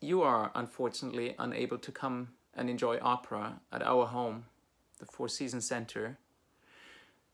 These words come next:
we will bring opera in its boundless possibilities to you and your homes.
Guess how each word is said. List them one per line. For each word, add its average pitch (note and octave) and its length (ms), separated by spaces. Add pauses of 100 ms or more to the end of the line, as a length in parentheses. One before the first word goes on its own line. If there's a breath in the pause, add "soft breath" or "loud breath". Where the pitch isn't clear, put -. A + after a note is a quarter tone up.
(200)
we G3+ 100
will F3+ 160
bring B2+ 380
opera B2+ 480
in A#2+ 80
its A#2 160
boundless C3 420
possibilities A2+ 1300 (260)
to - 140
you B2 400 (580)
and B2 160
your B2+ 220
homes. G#2 500